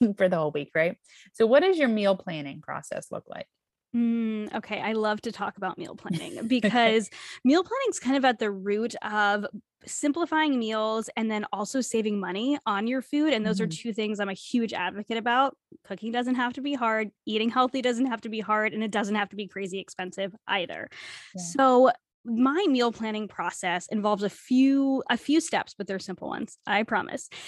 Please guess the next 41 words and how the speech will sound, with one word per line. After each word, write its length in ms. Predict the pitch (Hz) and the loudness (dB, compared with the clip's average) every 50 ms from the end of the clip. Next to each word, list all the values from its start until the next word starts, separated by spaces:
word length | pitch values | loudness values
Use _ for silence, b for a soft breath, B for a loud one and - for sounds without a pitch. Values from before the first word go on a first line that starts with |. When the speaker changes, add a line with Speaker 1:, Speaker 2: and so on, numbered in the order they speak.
| B B | B B
Speaker 1:
Okay. 100 | 220 185 | 0 0
<laughs> 0 | |
Speaker 2:
So 520 | 175 - 277 277 269 269 269 277 285 277 - - _ _ _ _ _ _ _ 240 226 233 233 | 0 2 4 6 6 8 8 8 6 4 2 0 _ _ _ _ _ _ _ -4 -2 0 0
the 100 | 285 277 | 0 0
first 340 | - - 330 370 466 - - | 0 2 2 2 2 0 2
step 220 | - 240 220 220 | 2 2 4 4
I 120 | 220 214 | 4 4
recommend 420 | 202 196 196 - 202 196 190 196 - - _ | 2 2 0 0 -4 -4 -4 -4 -6 -8 _
everyone 580 | 233 240 254 269 254 269 294 294 277 277 262 247 | 0 2 2 2 4 4 4 6 6 4 4 2
take 260 | - 208 202 196 - | 0 -2 -6 -4 -4
when 100 | 208 208 | -6 -6
they're 100 | 208 196 | -4 -2
meal 200 | 196 180 175 175 | -2 -2 -2 -4
planning, 340 | - - 202 190 190 202 196 - | -4 -6 -4 -4 -4 -4 -4 -4
and 100 | 240 247 | -4 -4
I, 260 | - 247 269 277 - - _ | -2 -2 -4 -4 -6 -8 _
this 360 | 240 226 285 302 339 - - | -4 0 0 0 0 2 0
is 100 | 508 466 | -2 0
the 120 | - 466 403 | 0 -2 -4
step 340 | - - - 233 208 208 - | -4 -2 0 2 2 2 2
that 140 | 214 226 - | 0 -2 0
I 120 | 220 226 | 0 -2
see 280 | 202 - - - 254 220 | -4 -4 -4 -4 -4 -4
so 460 | - - - - - 247 240 262 285 | -6 -8 -12 -4 -2 2 4 6 8
many 200 | 302 339 349 320 | 8 8 8 8
people 360 | 233 - 247 226 - 240 233 | 6 2 -4 -6 -4 -6 -6
skip, 520 | - - - - - - 202 240 302 - - - | -6 -8 -10 -10 -4 0 2 2 2 0 0 0
and 140 | 233 226 247 | 2 2 4
this 160 | 269 - 311 | 2 2 0
is, 100 | 302 285 | 0 0
like, 120 | 285 233 | 0 0
the 200 | 226 226 254 262 | 2 0 0 0
step 260 | - - 247 240 - - | -2 -2 -4 -4 -2 -4
you 120 | 226 220 185 | -6 -8 -8
can't 360 | - - 214 190 - - - | -8 -6 -6 -6 -6 -8 -12
skip 300 | - - - - - - - | -18 -16 -14 -14 -14 -12 -4
when 180 | 214 233 233 | 2 4 6
you're 140 | 240 240 226 | 6 6 6
meal 220 | 220 214 196 156 | 4 2 0 -2
planning. 460 | - - - - - - - 180 180 185 | -4 -8 -12 -10 -8 -8 -6 -4 -4 -4
Speaker 1:
Mm-hmm. 100 | 175 | -6